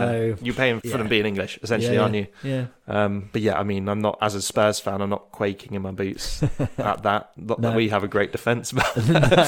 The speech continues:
Speaker 1: no.
Speaker 2: but, um, yeah, I, I just see Ivan Toney at least scoring against Arsenal. And if Brentford ever do score, it, it's likely he's gonna either score it or assist it. So,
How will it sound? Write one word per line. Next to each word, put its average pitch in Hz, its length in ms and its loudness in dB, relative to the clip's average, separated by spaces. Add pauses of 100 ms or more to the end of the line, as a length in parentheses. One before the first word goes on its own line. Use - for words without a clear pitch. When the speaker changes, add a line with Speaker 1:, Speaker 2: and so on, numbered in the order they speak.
(120)
Speaker 1:
no. 120 200 2 (460)
Speaker 2:
but, 110 200 6
um, 104 200 4
yeah, 123 160 8
I, 104 180 8
I 120 60 4
just 110 200 0
see 107 160 0
Ivan 101 220 2
Toney 101 260 0
at 107 60 0
least 120 240 0
scoring 107 480 4 (160)
against 104 320 -4
Arsenal. 104 420 -2
And - 280 -2
if - 180 -4
Brentford 113 380 0
ever 107 200 0
do 107 200 -2
score, 101 360 -2
it, - 280 -6
it's 104 160 -4
likely 107 220 -2
he's 101 280 -8
gonna 101 420 -2
either 104 200 -2
score 107 300 0
it - 60 -4
or 101 120 -2
assist - 340 -4
it. - 180 -12 (440)
So, 98 420 -2